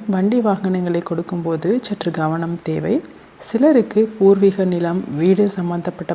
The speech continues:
பிரச்சனைகள் தலை தூக்கும். சிலருக்கு நீண்ட நாளாக செய்ய நினைத்த குலதெய்வ வழிபாடுகள் மற்றும் சடங்குகளை செய்து முடிப்பீர்கள். வக்ரசனியின் சம சப்தம பார்வை பாக்யஸ்தானத்திற்கு கிடைப்பதால் சிலருக்கு தந்தையோடு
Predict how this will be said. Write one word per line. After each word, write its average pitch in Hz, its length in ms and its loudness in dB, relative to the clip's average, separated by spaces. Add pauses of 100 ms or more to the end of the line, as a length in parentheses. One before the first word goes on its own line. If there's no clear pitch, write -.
பிரச்சனைகள் 165 600 -2 (140)
தலை 156 200 2 (100)
தூக்கும். 156 320 -4 (520)
சிலருக்கு 175 500 0 (220)
நீண்ட 208 220 2 (120)
நாளாக 175 420 -4 (120)
செய்ய 165 180 -2 (140)
நினைத்த 165 340 -6 (280)
குலதெய்வ 185 560 2
வழிபாடுகள் 170 640 -2 (100)
மற்றும் 180 320 -2
சடங்குகளை 170 560 -4 (140)
செய்து 175 280 0
முடிப்பீர்கள். 165 640 -4 (720)
வக்ரசனியின் 165 800 -2 (160)
சம 190 260 -2 (120)
சப்தம 180 420 -2 (140)
பார்வை 165 360 0 (540)
பாக்யஸ்தானத்திற்கு 214 1000 0 (120)
கிடைப்பதால் 170 640 -2 (180)
சிலருக்கு 175 400 -2 (140)
தந்தையோடு 190 640 2